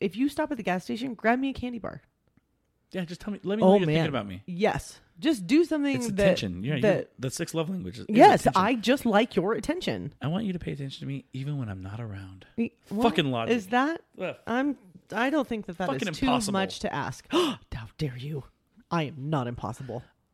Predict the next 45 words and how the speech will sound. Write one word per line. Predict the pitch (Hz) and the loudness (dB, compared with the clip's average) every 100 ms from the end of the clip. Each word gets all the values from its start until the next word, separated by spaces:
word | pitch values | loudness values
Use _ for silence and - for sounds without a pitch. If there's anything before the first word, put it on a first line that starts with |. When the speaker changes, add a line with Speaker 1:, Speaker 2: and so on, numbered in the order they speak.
| - | -10
Speaker 2:
You | 139 | -4
know, | 143 139 | -2 -2
when | - 131 | -4 -6
you're | |
sleeping, | 147 - 123 - 135 | -6 -6 -6 -6 -8
can | - | -6
you | 135 | -8
dream | 120 127 110 | -6 -8 -6
of | 113 | -6
me? | 113 120 117 _ - _ _ _ - | -6 -8 -10 _ -20 _ _ _ -10
I | |
want | 113 101 | -8 -8
your | 85 | -10
attention | - 80 - - | -12 -14 -12 -12
even | 95 | -12
when | 95 | -12
you're | - - _ | -14 -16 _
sleeping. | - - - - - 110 - | -16 -14 -14 -16 -18 -18 -6
Speaker 1:
Yes. | 175 208 139 - - _ _ _ _ _ _ _ _ _ _ _ _ _ - | 0 0 0 -10 -20 _ _ _ _ _ _ _ _ _ _ _ _ _ -2
Speaker 2:
I'm | 185 | 4
Speaker 1:
I | |
Speaker 2:
not | 233 | 6
Speaker 1:
don't | 277 254 | 6 4
know. | |
What | 190 196 269 | 8 10 10
is | 359 | 8
so | - 277 | 6 4
hard | 165 240 262 | 6 4 4
to | - | 0
understand | 226 202 208 254 | 0 0 2 2
about | 214 139 127 | 4 2 2
that? | 127 110 - | -2 -2 2
<laughs> | - 262 - | 6 6 6
It's | 220 214 | 4 2
very, | 160 151 147 226 277 | 0 -4 4 6 6
very | 277 214 214 | 6 6 4
clear. | 190 170 - - _ _ _ _ _ - | 0 -4 -6 -8 _ _ _ _ _ 0
It's | 202 | 0
very | 170 147 190 202 | 0 2 2 2
simple. | 196 156 127 - - - _ _ _ _ | -2 -4 -4 -8 -12 -18 _ _ _ _
Think | - 233 | -4 -4
about | 262 247 233 | -2 -4 -4
me | 190 180 | -6 -6
twenty-four | 170 - 175 175 160 175 | -8 -6 0 2 2 0
seven, | - 147 131 156 | 0 -2 -2 -4